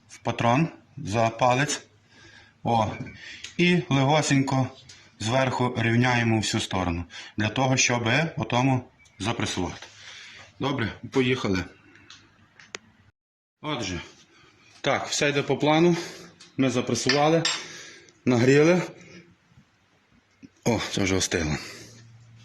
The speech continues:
Е, отак ми це запресовували. Через такі проставки, щоб не поломити. О, і разом з пальцем.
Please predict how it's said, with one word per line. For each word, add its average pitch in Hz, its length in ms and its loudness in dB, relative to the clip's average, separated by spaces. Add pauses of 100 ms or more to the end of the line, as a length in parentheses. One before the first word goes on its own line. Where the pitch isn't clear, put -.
(840)
Е, 117 280 2 (1700)
отак 113 320 -2
ми 117 120 4
це 110 180 -2
запресовували. 123 960 2 (1500)
Через 107 240 -2
такі 120 260 -2
проставки, 113 520 0
щоб 107 220 -2
не 110 160 2
поломити. 107 640 0 (1300)
О, 101 200 -2 (120)
і 120 100 0
разом 131 300 2
з 120 60 -4
пальцем. 107 380 -2